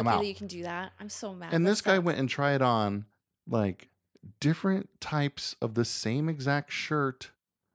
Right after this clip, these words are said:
Speaker 2: Like, what do you, get outta here,
Speaker 1: Dude, okay.
Speaker 2: guy.
Speaker 1: There's, like, been times where, like, I'll have my stuff and I go out and then I'm like, "Oh, I'll put away." But, like, the person is like,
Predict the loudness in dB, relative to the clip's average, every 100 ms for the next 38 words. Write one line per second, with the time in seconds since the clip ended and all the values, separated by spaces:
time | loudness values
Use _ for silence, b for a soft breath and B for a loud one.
0 | _ _ _ _ _ _ -6 0 4 4
1 | 4 -2 4 6 6 2 -6 -10 -12 -18
2 | _ _ -8 -8 0 2 4 2 -2 b
3 | b b b 2 2 2 -4 -2 -4 -2
4 | -2 -2 -2 -6 -2 0 2 2 2 2
5 | 0 -2 0 4 4 2 0 -2 -2 -2
6 | -6 -4 -4 -4 -6 -4 0 2 2 0
7 | -2 -6 -6 -4 -4 -4 -6 -8 _ -4
8 | -2 -2 -4 -4 -2 -2 -2 -4 -6 -10
9 | -8 -8 -6 -6 -6 -4 -2 -2 -6